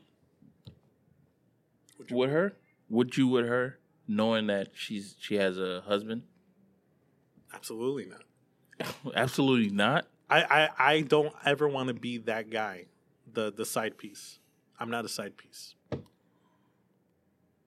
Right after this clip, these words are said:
Speaker 2: Not e-, not even for a weekend, huh? <laughs> I think he'll let me slide just for a weekend.
Speaker 1: He'll let you
Speaker 2: I, I
Speaker 1: slide?
Speaker 2: wouldn't, I
Speaker 1: What,
Speaker 2: wouldn't
Speaker 1: what is it about you that he's gonna let you slide,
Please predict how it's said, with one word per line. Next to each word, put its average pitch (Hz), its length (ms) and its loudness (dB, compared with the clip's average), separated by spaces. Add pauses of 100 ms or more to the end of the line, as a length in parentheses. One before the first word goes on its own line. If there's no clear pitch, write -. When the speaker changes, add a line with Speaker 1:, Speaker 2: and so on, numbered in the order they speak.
(100)
Speaker 2:
Not 127 260 0
e-, 117 100 -6
not 113 200 -14
even 117 160 -12
for - 140 -14
a 101 60 -8
weekend, 101 480 -12
huh? 131 100 -12 (1040)
<laughs> 403 60 2 (2500)
I 147 100 2
think 147 160 2
he'll 120 180 2
let 101 140 0
me 98 100 -8
slide 90 400 -8
just - 180 -12
for - 80 -10
a 87 40 -10
weekend. - 340 -20 (1120)
Speaker 1:
He'll 147 120 2
let 139 160 -4
you - 60 8
Speaker 2:
I, - 20 10
I 139 120 10
Speaker 1:
slide? 170 100 12
Speaker 2:
wouldn't, 185 260 8
I 156 60 12
Speaker 1:
What, 180 80 12
Speaker 2:
wouldn't 220 200 12
Speaker 1:
what 214 100 12
is 240 140 12
it 220 80 12
about 208 260 10
you 214 80 10
that 190 100 10
he's 190 140 8
gonna 185 180 8
let 175 160 8
you - 140 6
slide, 143 360 6